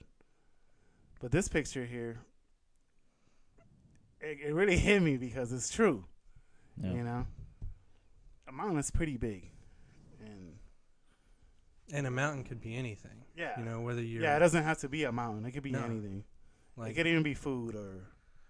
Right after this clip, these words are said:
Speaker 3: Yeah, if you're going through financial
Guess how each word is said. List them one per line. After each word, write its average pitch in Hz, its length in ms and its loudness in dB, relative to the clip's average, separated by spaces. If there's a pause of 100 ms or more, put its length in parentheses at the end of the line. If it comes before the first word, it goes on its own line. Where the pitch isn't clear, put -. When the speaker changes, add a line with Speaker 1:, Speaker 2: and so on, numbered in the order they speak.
(200)
Speaker 3:
Yeah, 127 280 -4
if - 120 -12
you're 123 100 -4
going 123 220 0
through 117 380 0
financial 110 880 -4